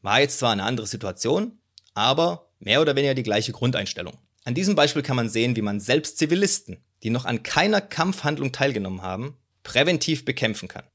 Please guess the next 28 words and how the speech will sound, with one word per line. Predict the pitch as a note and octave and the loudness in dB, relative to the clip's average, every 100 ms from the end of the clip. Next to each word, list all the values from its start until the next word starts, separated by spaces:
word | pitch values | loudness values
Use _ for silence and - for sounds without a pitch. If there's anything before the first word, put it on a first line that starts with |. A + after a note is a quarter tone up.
| _ | _
Nämlich, | G#2 G#2 C#3+ F#3 G3+ - _ _ | -2 0 2 0 -2 -8 _ _
indem | G#2+ A#2 | -4 0
man | B2 | 0
sie | A#2+ - | -2 -2
einer | G#2+ | -4
Gruppierung | G2+ G2+ - - G3+ C#3+ B2+ | -4 -8 -4 0 0 0 -4
zuordnet, | - A#3 - G#2 A2 C#3+ - - | -4 -4 0 0 0 -6 -8 -4
die | D3 | 0
den | D3+ | 2
Status | - - C#3 F#3 - | 0 0 0 0 -2
einer | B2+ A2+ | -2 -2
bewaffneten | G2+ B2+ D3 - B2 | 0 0 -2 -6 -6
kriminellen | - A2+ G#2+ A2 | -6 -4 -2 -4
Organisation | G#2 G#2 G2 F#2+ F2+ - G2+ E3+ C4+ _ | -6 -6 -6 -6 -6 -2 0 0 -4 _
beziehungsweise | - - D3 D#3+ C3 D3 D#3 | -10 -2 0 2 4 4 4
einer | B2+ A#2 | 0 -2
terroristischen | A2 G2+ B2 C3+ C3 | -4 -4 -4 -4 -4
Vereinigung | B2+ - E3+ C3+ G2+ | -2 0 2 2 -2
hat. | - - - | -6 -16 -20
Viele | - C#3+ F#3+ G#3 | -6 -2 0 2
Dinge | D#3+ E3+ | 2 2
lassen | C#3 C3+ | 0 0
sich | B2 B2 | -4 -4
eben | C3 C3 | -2 -2
durch | A#2+ - | -2 -4
geschickte | A2 - D#3 - | -2 -2 -2 -4
Formulierungen | C3 C3 B2 A#2 A2+ A#2 A2 | -2 0 0 0 0 -2 -2
umgehen. | A#2 C#3+ C3 F2 | -2 0 0 -2